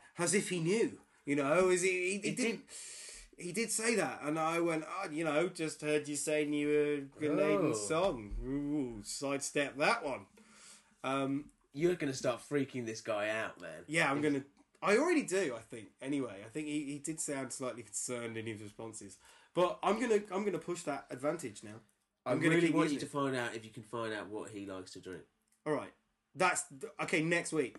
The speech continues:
Speaker 1: That's
Speaker 2: Yeah.
Speaker 1: what I've gotta do for the next time we, we meet.
Speaker 2: Yeah.
Speaker 1: And then every time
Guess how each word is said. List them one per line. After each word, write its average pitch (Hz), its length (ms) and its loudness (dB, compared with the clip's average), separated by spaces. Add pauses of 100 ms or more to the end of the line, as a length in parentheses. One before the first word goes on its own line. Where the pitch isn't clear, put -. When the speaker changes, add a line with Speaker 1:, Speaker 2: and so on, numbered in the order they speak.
(100)
Speaker 1:
That's 135 160 -4
Speaker 2:
Yeah. 123 80 0
Speaker 1:
what 131 120 -2
I've 131 80 -8
gotta 143 160 -2
do 135 100 -2
for 135 100 -8
the 127 60 -2
next 127 220 -6
time 127 160 -2
we, 131 180 -4
we 127 280 -4
meet. 127 140 -4
Speaker 2:
Yeah. 90 80 -2 (960)
Speaker 1:
And 131 140 -2
then 135 140 0
every 143 540 -2 (120)
time 110 460 -8